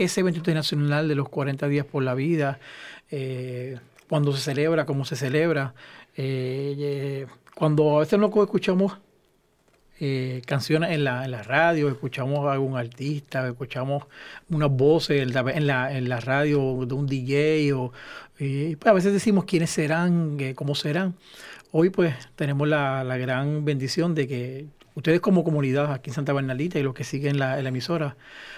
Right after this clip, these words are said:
han escuchado que más adelante estaremos dándoles un poquito de promoción. A las ocho de la noche, todo lo, todas las noches, el Rosario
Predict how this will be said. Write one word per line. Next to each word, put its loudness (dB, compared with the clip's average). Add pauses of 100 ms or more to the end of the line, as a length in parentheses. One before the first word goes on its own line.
(140)
han 0
escuchado 2 (100)
que -6
más -2
adelante 0
estaremos -2
dándoles -2
un -6
poquito -4
de -4
promoción. 0 (500)
A -10
las -8
ocho -2
de 4
la 0
noche, -2
todo -2
lo, -8
todas -2
las 0
noches, -4 (520)
el -6
Rosario -2